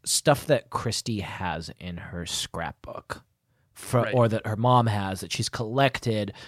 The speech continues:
Speaker 1: to put into the autobiography that she's writing for the teacher. It's been true in all the portrait collection books, same concept.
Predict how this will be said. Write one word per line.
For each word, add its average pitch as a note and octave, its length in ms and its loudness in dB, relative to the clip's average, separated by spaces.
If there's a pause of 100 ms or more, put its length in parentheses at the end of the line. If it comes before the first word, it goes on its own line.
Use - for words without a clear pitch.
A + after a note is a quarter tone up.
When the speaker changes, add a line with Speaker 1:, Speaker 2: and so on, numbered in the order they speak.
(100)
Speaker 1:
to B2 120 2
put - 420 4
into G2+ 800 -2
the F#2+ 80 -4
autobiography F#2 760 -6
that D#2+ 260 -6
she's - 300 -6
writing F#2+ 440 -2 (300)
for D2+ 600 -8 (160)
the - 100 -14
teacher. E3 460 6
It's - 220 -6
been F#2+ 180 -4
true F2 240 -6
in E2 100 -6
all D#2+ 120 -6
the D2 80 -6
portrait D#2+ 340 -8
collection D#2 340 -10
books, D2+ 240 -12
same E2+ 460 -6
concept. - 560 -12